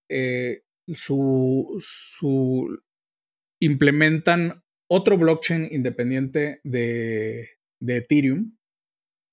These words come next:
y lo que hacen es, eh, hacer transacciones de ese lado, eh, de alguna manera, eh, quitando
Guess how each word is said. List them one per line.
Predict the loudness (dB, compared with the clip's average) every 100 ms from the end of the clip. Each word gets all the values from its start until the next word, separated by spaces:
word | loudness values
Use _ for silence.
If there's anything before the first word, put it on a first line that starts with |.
| -6
y | -2 0 2 0 -2
lo | 0 2 2 0
que | 0 2 4
hacen | 2 0 -2 -2 -2
es, | 0 0 -2 -8 0
eh, | 0 2 0 -2 -4 -4 -4 -8 -10 _ _ _ _
hacer | -4 0 0 2
transacciones | 2 0 0 -4 -2 -2 -2 -2 -2
de | -2 -2
ese | -2 0
lado, | 0 0 -4 -8 -10
eh, | -6 -6 -8 _ _ _ _ _ _ -6
de | -2
alguna | 0 0 0
manera, | 0 0 2 2 2 2 0 -4 -8 _ _ _ _ -6
eh, | -2 -2 -4
quitando | -10 -2 2 2 2 2